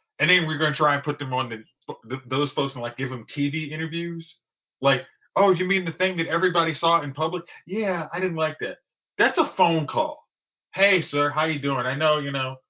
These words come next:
blah, blah, blah. Hey, can you not do that to me the next time you see me?" "Oh, no problem." But no, I need to have some camera time and FaceTime to say how bad that was. Like, no. Jump the shark. So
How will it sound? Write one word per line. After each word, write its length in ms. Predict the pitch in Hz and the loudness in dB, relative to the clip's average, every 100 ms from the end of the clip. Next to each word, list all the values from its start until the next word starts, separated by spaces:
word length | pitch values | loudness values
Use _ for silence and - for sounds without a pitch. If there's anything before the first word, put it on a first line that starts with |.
| - | -6
blah, 220 | 135 143 | -2 0
blah, 260 | 135 127 123 | 2 2 2
blah. 220 | 131 117 - - | 0 -2 -4 -2
Hey, 140 | 202 | -2
can 140 | 185 | 0
you 120 | 180 208 | -4 -2
not 200 | 240 143 | 0 0
do 120 | 165 | 0
that 180 | 170 165 | 0 -2
to 60 | |
me 100 | 160 | -4
the 60 | 165 | -2
next 200 | 165 165 | -4 -2
time 160 | 175 175 | -4 -4
you 60 | |
see 160 | 175 220 | -2 -4
me?" 60 | 233 - | -4 2
"Oh, 160 | 339 339 | 4 4
no 140 | 330 | 2
problem." 400 | 330 349 320 - - _ _ _ | 2 2 2 -2 -14 _ _ _
But 140 | 170 156 | -6 -2
no, 160 | 165 | 0
I 140 | 151 190 | 2 2
need 120 | 175 | 0
to 60 | 135 | 0
have 160 | 143 - | 0 -2
some 160 | 98 - | -10 -10
camera 400 | - - 160 160 | -2 0 0 -2
time 280 | 165 165 143 | 2 2 0
and 160 | 107 | -4
FaceTime 540 | 135 143 139 160 156 151 | -2 -2 -2 -2 -2 -4
to 60 | |
say 160 | 131 156 | -8 0
how 220 | 143 135 | 2 2
bad 300 | - - 139 | 0 2 4
that 160 | 156 160 | 4 4
was. 340 | 175 180 180 - _ _ _ _ _ - | 4 4 2 -4 _ _ _ _ _ 2
Like, 180 | 180 - _ _ _ _ | 2 2 _ _ _ _
no. 400 | 165 170 139 107 - _ _ _ _ _ - | 2 4 4 2 -6 _ _ _ _ _ -8
Jump 220 | 147 151 147 | 0 0 0
the 80 | |
shark. 320 | 139 120 - - - | -4 -4 -6 -12 -6
So 160 | 123 113 | -2 -2